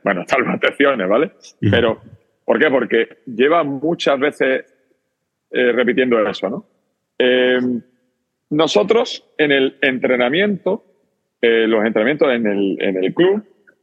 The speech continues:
Speaker 1: pues intentamos reproducir situaciones en las que ese jugador luego en un partido pues pueda verse envuelto y que tome la mejor de las,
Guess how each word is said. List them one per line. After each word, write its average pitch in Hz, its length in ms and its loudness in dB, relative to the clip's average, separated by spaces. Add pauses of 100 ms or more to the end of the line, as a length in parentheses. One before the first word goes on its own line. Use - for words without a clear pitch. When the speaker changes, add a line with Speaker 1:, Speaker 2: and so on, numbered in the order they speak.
(140)
Speaker 1:
pues 107 400 0
intentamos 127 800 2
reproducir 165 600 0
situaciones 151 800 -2 (380)
en 110 140 0
las 98 140 0
que 104 180 2
ese 131 160 -4
jugador 165 640 0
luego 143 380 0
en 107 80 -4
un 139 160 -6
partido 160 880 0 (440)
pues 104 340 0
pueda 113 240 2
verse 123 280 0
envuelto 185 600 0
y - 120 -4
que 110 140 -2
tome 107 260 0
la 120 160 0
mejor 104 340 -2
de 120 60 2
las, 127 200 0